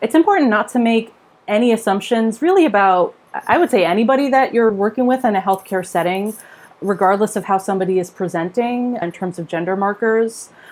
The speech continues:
And this is especially true for younger populations right now, where more and more young people, now more than ever, are identifying as queer in some way, whether it's with regard to gender or sexuality,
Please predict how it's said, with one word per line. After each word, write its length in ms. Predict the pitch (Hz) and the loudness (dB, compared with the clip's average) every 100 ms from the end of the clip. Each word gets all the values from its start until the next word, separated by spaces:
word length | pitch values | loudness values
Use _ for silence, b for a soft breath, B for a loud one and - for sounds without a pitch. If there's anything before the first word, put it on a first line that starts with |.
| B | B
And 160 | 214 240 | 0 2
this 140 | 254 | 2
is 120 | 262 | 0
especially 540 | 233 - 254 269 247 220 | 0 0 -2 2 0 0
true 480 | - 226 220 214 | -2 2 2 2
for 720 | 208 196 185 180 175 170 170 - | 0 -2 0 2 2 0 -2 -4
younger 280 | 202 220 226 | -4 -2 -2
populations 760 | 208 185 190 185 180 185 175 | -2 0 0 -2 -2 -6 -2
right 180 | 175 165 | -2 0
now, 300 | 180 175 170 | 0 2 2
where 380 | 170 160 170 - B B | 2 0 -2 -6 B B
more 280 | 196 220 240 | 0 2 2
and 80 | |
more 120 | 226 208 | 2 2
young 280 | 190 196 | 2 -2
people, 300 | 214 202 185 180 | -2 -4 -2 0
now 180 | 185 | 0
more 160 | 208 202 | 0 -2
than 140 | 185 | -2
ever, 280 | 165 180 220 | -2 0 0
are 220 | 220 175 | 0 0
identifying 640 | 170 175 185 190 202 202 185 | 0 -2 -4 -4 -4 -2 -4
as 140 | 180 | -6
queer 520 | - 190 180 190 202 | -8 -4 -2 0 -2
in 180 | 208 180 | -4 -8
some 260 | 180 175 175 | -6 -4 -2
way, 340 | 170 170 196 | -2 -2 -2
whether 320 | 190 170 165 | -2 -2 -2
it's 360 | 165 - - - b b - | -4 -8 -20 -20 b b -12
with 120 | 175 | -8
regard 240 | 165 170 | -4 -6
to 60 | 170 | -6
gender 380 | 160 170 185 190 | -6 -4 -2 0
or 60 | |
sexuality, 880 | 175 170 - 170 160 170 185 214 233 | -2 -4 -6 -4 0 0 0 0 -2